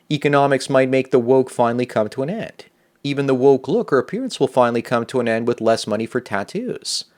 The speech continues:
less money for purple hair dye for their pubes. If you've ever wondered what Prince is singing about in his song Purple Rain,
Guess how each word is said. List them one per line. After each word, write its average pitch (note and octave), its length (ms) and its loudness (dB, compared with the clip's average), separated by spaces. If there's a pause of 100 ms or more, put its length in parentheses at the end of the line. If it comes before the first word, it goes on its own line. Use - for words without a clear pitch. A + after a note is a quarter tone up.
(160)
less C3+ 320 -2
money C3 180 0
for B2+ 160 -4
purple B2+ 360 0
hair B2 240 -10
dye A#2 260 2
for A#2+ 120 -4
their C3+ 140 -2
pubes. - 680 -6 (380)
If C#3 140 -2
you've C#3 140 2
ever C#3 180 6
wondered C3+ 400 0
what B2+ 260 4
Prince - 420 -6
is C3+ 80 -6
singing B2 340 0
about A#2 320 4
in A#2 100 0
his A#2 160 -2
song A#2 300 0
Purple A#2+ 360 0
Rain, B2 460 -4